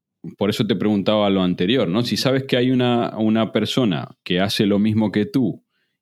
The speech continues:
y comparte un espacio de oportunidad que es el mismo que tú, o sea, ¿cómo, cómo gestionas eso de decir,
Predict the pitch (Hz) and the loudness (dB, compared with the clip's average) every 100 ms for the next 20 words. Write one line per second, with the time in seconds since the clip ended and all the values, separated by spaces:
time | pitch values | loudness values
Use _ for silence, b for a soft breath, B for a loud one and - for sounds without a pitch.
0 | _ 95 95 101 92 85 117 120 87 80 | _ -4 -4 -2 -2 0 0 0 -2 -4
1 | 71 - 98 98 95 92 - 110 - 104 | -6 -8 -4 0 -2 -2 -2 -2 0 0
2 | 101 98 101 92 104 104 123 98 78 87 | 0 0 -2 0 0 2 2 0 -2 -6
3 | - 82 101 101 110 92 110 107 143 139 | -2 0 0 2 0 0 -2 0 0 0
4 | 151 - b b b b _ - - 95 | -2 -6 b b b b _ -12 -4 0
5 | 82 78 69 _ _ _ _ _ - 117 | 0 -2 -6 _ _ _ _ _ -2 0
6 | 117 117 113 - 123 123 120 117 113 107 | 2 2 0 0 0 2 2 2 0 0
7 | 110 - 120 117 104 - 131 127 104 90 | -2 -2 0 0 0 -2 -2 0 0 0
8 | 87 104 90 87 | 0 -2 -2 -6